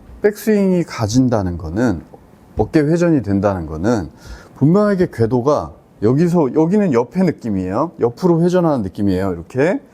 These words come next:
근데 여기서부터는 위로 올라가는 느낌이에요. 그리고 여기서부터는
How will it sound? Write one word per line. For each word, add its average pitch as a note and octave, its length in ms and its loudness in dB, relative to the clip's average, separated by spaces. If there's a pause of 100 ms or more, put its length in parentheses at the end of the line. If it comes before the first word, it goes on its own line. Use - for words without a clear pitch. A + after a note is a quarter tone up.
(340)
근데 E3 180 2
여기서부터는 D#3+ 800 0 (1300)
위로 D3 360 2
올라가는 C3+ 420 0
느낌이에요. E2+ 460 -10 (800)
그리고 C#3 220 2
여기서부터는 D3+ 720 2